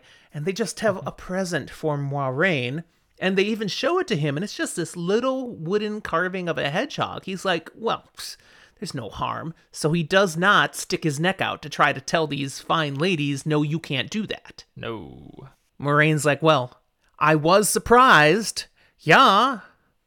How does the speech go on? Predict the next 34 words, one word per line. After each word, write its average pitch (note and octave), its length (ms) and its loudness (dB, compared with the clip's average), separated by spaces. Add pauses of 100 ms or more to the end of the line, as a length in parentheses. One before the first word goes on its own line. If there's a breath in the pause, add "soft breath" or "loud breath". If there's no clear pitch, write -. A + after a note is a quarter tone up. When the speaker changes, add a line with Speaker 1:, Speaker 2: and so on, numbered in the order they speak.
(160)
Speaker 1:
Now C#3+ 540 -2
get - 280 0
<laughs> - 0 -
out D4 160 6
of F#3+ 60 4
my D#3+ 160 2
sight." G3+ 640 4 (580 loud breath)
Uh, E3+ 200 6
she G3+ 200 -2
does G#3+ 300 4
basically E3+ 460 2
say, D3+ 180 2
"You D3+ 200 0
will G3 140 -2
not F3+ 220 2
talk F#3 280 2
to - 100 0
anyone G3 380 0
of F#3+ 140 0
this. B3+ 420 -6 (500 soft breath)
If B2+ 180 -8
you F3 160 0
do, G#3 480 0 (500 soft breath)
I'll G3+ 160 0
bring A3+ 260 0
this G#3 180 0
whole G3+ 200 -2
freaking F#3 360 -2
inn E3 160 0
down C#3+ 260 4
on C3 100 -2
top B2+ 260 2
of - 60 -8
you." - 140 -14